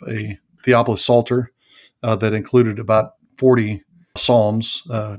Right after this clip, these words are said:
Jim Jordan translations, and most of the settings were thing-, uh, settings that, uh, Jim Jordan put together for chanting. Uh, we, we're still working on that Psalter, and we have a three-year plan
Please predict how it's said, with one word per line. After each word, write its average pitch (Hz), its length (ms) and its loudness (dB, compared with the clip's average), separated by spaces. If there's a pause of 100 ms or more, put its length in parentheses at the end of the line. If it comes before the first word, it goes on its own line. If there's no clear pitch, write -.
(160)
Jim 123 180 2
Jordan 113 340 0
translations, 113 800 -4
and 104 320 -8
most 127 380 2
of 104 80 -4
the 107 80 -8
settings 113 480 0
were 104 160 -6
thing-, 107 420 -6
uh, 104 200 -10
settings 110 400 -2
that, 101 260 -10
uh, 107 100 -10
Jim 107 220 -6
Jordan 101 420 -6 (540)
put 127 140 -2
together 113 280 0
for - 140 -10
chanting. 113 500 -4 (720)
Uh, 110 80 0
we, 120 260 4
we're 123 180 -2
still 143 260 2
working 143 320 4
on 120 140 4
that 120 180 2
Psalter, 127 400 2
and 107 260 -4
we 107 120 -4
have 110 160 0
a 101 100 -4
three-year 117 400 2
plan 110 480 -2